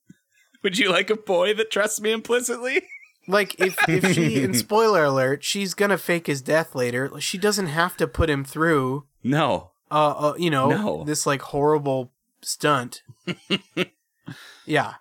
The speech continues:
Speaker 2: no, Kathy's complicit. Fuck Kathy.
Speaker 1: Fuck you, Kathy. Uh, so right around at the same time that this plot is going on, uh, Doctor Elephant, who is another scientist who knew Doctor Boynton, and he's, you know, a Japanese scientist,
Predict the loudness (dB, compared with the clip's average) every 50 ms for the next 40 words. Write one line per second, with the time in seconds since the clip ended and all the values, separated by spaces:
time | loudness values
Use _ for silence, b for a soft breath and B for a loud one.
0 | _ -6 -4 -4 -4 -4 -4 -2 -2 -2 0 -2 -4 -6 -4 -4 -6 -6 -2 -2
1 | -2 -2 -2 -4 -6 -8 -6 -6 -8 -8 -6 _ -10 -10 -10 -10 -10 _ -20 -20
2 | -20 -20 _ _ _ _ _ _ _ _ _ _ _ _ _ _ _ _ -6 -6
3 | -4 -4 -8 -10 -6 -4 -4 -4 -4 -6 -8 -10 -10 -12 -16 _ _ _ _ _
4 | _ _ _ _ _ -2 0 0 0 0 0 0 0 0 -2 -4 -6 _ _ _
5 | _ _ b b b b b b b b _ -2 -2 0 2 2 2 2 2 2
6 | 2 2 2 0 -2 -4 -6 -6 -8 -6 -4 -6 -4 -2 -2 -2 -2 -2 0 0
7 | 0 0 0 -2 -2 -2 -4 -6 -2 0 0 0 0 0 -2 0 0 0 0 0
8 | 0 0 0 0 0 -2 -6 -4 -2 0 0 2 0 -2 -4 -6 -10 _ _ _
9 | _ _ -6 -2 -2 -2 0 -2 -4 -2 0 0 0 0 -2 -2 -2 -2 -2 -2
10 | -2 -4 -6 -6 -4 -4 -2 -2 -2 -2 -2 -2 -2 -2 -2 0 0 0 0 0
11 | 0 0 0 -2 -4 -2 0 0 0 0 -2 -2 -4 -4 -4 -4 -6 -6 -4 -4
12 | -2 0 0 0 2 0 0 -2 -4 -6 -8 -4 -2 -2 -2 -2 -4 -4 -2 -2
13 | -2 -2 -2 -4 -4 -6 -6 -4 -6 -8 -8 -8 -8 -10 -8 -8 -6 -6 -6 -4
14 | -2 -2 -2 -2 -4 -8 -10 -6 -6 -6 -6 -6 -6 -8 -8 -8 -8 -8 -12 -20